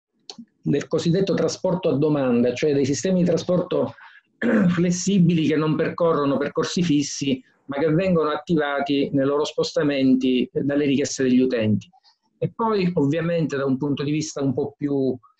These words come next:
eh, di governance, è importantissimo coinvolgere, eh, i cittadini e gli stakeholder, eh, nei processi decisionali, in tutte le fasi della pianificazione,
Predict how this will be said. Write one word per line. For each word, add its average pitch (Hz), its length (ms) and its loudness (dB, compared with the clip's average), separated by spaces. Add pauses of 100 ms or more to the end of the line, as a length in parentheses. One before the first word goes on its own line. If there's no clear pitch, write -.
(680)
eh, 143 520 -4 (280)
di 135 220 -2
governance, 139 720 -2
è - 20 0
importantissimo 170 760 -4
coinvolgere, 139 1080 -2
eh, 123 420 -2
i 143 80 -4
cittadini 156 500 -2
e 139 60 0
gli 131 80 -2
stakeholder, 131 1120 -2
eh, - 160 -8
nei 165 140 -2
processi 165 420 -4
decisionali, 113 760 -4
in 123 100 -2
tutte 165 260 -4
le 143 100 -4
fasi 135 380 -6
della 127 180 0
pianificazione, 127 1000 -4